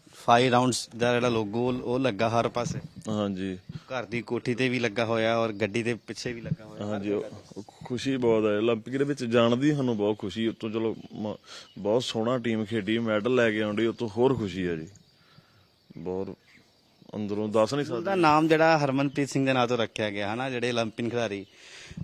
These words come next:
Speaker 1: ਇਹ ਕਿੱਡੀ ਮਾਣ ਦੀ ਗੱਲ ਹੈ, ਕਿਉਂਕਿ ਕਈ ਵਾਰੀ ਦੇਖਦੇ ਹੁੰਦੇ ਹਾਂ ਕਿ ਆਪਾਂ ਬਹੁਤ ਜਿਹੜੇ ਇਤਿਹਾਸਕ ਬੰਦੇ ਹੋਣ ਜਾਂ ਕਈ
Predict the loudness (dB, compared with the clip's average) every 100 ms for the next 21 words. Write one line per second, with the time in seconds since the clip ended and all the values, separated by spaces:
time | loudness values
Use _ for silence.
0 | -4 -4 0 2 2 2 6 6 6 4
1 | 4 2 2 -2 -4 -4 0 2 4 2
2 | 2 2 0 0 0 0 0 0 0 0
3 | -4 -8 -14 -14 -12 -2 2 2 2 -4
4 | -12 -2 0 2 0 -2 -8 _ -20 -20
5 | -16 -10 -4 6 8 8 4 2 0 2
6 | 2 2 0 0 0 0 -2 -2 -2